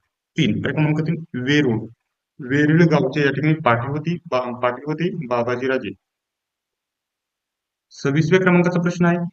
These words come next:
शिवरायांच्या मेहुण्यांचे नाव काय होते? शिवरायांच्या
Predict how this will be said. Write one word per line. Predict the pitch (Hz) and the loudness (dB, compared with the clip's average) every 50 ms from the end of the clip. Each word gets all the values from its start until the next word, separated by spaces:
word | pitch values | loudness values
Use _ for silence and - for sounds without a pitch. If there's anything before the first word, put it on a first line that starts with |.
| _ _ - | _ _ -20
शिवरायांच्या | - - - 175 196 196 190 165 151 143 147 147 151 151 151 175 175 175 | -10 -2 0 2 2 4 4 4 2 2 0 -2 -2 0 2 2 2 2
मेहुण्यांचे | 170 156 143 143 143 147 147 147 147 147 - 165 160 | 2 0 -2 -2 -2 -4 -4 -4 -4 -4 -4 -4 -2
नाव | 151 147 156 156 156 - - | -2 -2 -2 -2 -2 0 0
काय | 160 | 2
होते? | 156 147 - - - - - | 2 0 -2 -6 -10 -12 -12
शिवरायांच्या | - - 156 147 147 139 139 139 139 139 139 160 | -10 -8 -6 -4 -2 -2 -2 -2 -2 -2 0 0